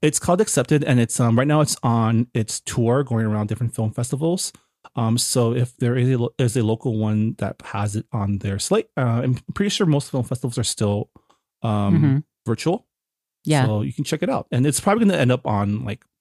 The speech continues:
Speaker 1: P B S or one of those, like
Speaker 2: Yeah. Most of them end up
Speaker 1: Yeah.
Speaker 2: somewhere you can stream it or watch it. So.
Speaker 1: Yeah.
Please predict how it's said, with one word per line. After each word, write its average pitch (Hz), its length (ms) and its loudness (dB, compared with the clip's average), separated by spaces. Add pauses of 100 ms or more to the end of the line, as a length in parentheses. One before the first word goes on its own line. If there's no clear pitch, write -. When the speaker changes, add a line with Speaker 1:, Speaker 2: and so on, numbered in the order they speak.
Speaker 1:
P - 160 -6
B 107 180 -4
S 95 200 -6
or 98 80 -4
one 101 160 -2
of 98 80 -4
those, - 480 -8 (140)
like - 80 0
Speaker 2:
Yeah. 156 100 2
Most 294 300 2
of 339 40 4
them 247 200 4
end 202 180 4
up 175 80 2
Speaker 1:
Yeah. 117 80 -2
Speaker 2:
somewhere 160 280 4
you 147 100 4
can 139 400 2
stream 143 320 2
it 139 80 2
or 135 100 2
watch - 240 -4
it. - 140 -8 (160)
So. - 160 -6
Speaker 1:
Yeah. 151 180 0